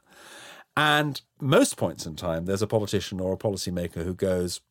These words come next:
"If I change the planning system this way or that way, I can engender a whole new creation of, you know, housing that will hopefully sort this problem out once and for all." And that's very, very important, but even that's not enough.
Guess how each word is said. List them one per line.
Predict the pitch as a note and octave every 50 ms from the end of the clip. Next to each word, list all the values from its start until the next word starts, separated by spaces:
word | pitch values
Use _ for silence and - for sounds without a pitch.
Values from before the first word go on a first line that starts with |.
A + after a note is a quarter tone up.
| _ _ _ _ _ -
"If | B2 A#2+ -
I | C#3+ C3+
change | B2 - - F#3 F#3 E3+ D3+
the | - -
planning | - C#3 B2+ B2 A2
system | - A#2 - - A2
this | A2 A2 - -
way | A2+
or | G2+ G2+
that | A2 A2+ - -
way, | F#2+ E2+
I | E2 E2+
can | - G#2+ G#2+
engender | A2 A2 A2 C3 B2+ B2 A#2+ A2+ G#2+ G#2 G2+
a | G2
whole | G2 G2+ G2 G2 G2 F#2 G2
new | G#2 G#2 G#2 G2 F#2+ F#2 F2+ F#2 F#2 - - - - - - - - - -
creation | - - - A#2 G#2+ A2+ A2+ A#2 A2 - - G2+ F#2
of, | F#2 F#2 F#2 F2 - - - _ - - - - - - _ _ _
you | -
know, | F#2 F2 E2+
housing | D2+ F#2+ A2 A2 A2 A2 - G2 F#2 F#2 F2+
that | F#2 F2 - -
will | A2+ G#2 F#2+ F#2
hopefully | G2+ G#2+ G#2+ G#2 - - F#2 F#2+ F#2 F#2
sort | E2+ - - A2+ F#2+ F2 - -
this | G#2 -
problem | - - - F#2+ F2+ F2+ F2 F2
out | E2+ E2 E2
once | F2+ F2 E2 E2+ -
and | F2 F2+
for | - G#2+ G2+
all." | G2 F2+ F2 -
And | - A2
that's | C3+ C#3+ - - -
very, | - - B2 B2+ C3 B2
very | G#2+ G2 G2 F#2 F2+
important, | F2+ F#2 - - - - - -
but | - - -
even | - - - C#3+ B2+ B2
that's | A#2 - F#3 E3+ - - - -
not | D2+ C#2+ - -
enough. | A#1+ B1 - - - - _